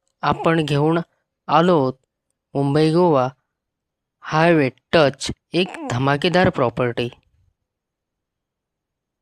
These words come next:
आजचा जो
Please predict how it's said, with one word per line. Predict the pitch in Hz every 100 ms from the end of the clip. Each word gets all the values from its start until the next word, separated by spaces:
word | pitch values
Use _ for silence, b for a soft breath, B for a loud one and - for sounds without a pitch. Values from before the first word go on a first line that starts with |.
| _ _ _ _ _ _ _ _ _ _ _ _ _ -
आजचा | 165 151 - 190
जो | 180 196 147